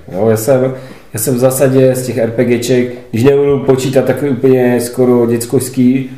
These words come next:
pokus o Pana prstenů, který dopadl úplně katastrofálně, a to se fakt jako není třeba ani bavit. A, tak jsem v podstatě hrál jenom, a, Příběhy Imperia a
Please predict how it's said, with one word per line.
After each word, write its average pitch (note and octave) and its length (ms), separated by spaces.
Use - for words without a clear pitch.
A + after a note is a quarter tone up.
pokus B2 440
o B2+ 100
Pana A#2 260
prstenů, A2+ 420
který A2 200
dopadl A2 260
úplně G#2+ 180
katastrofálně, G#2+ 680
a G2 40
to G2 160
se - 140
fakt G2 180
jako F#2 180
není F#2+ 140
třeba - 280
ani G2 120
bavit. F#2 440
A, G2+ 340
tak G#2+ 280
jsem C3 280
v B2+ 120
podstatě B2+ 420
hrál A#2+ 380
jenom, B2 680
a, F#2 360
Příběhy A#2+ 400
Imperia G#2+ 760
a G2+ 840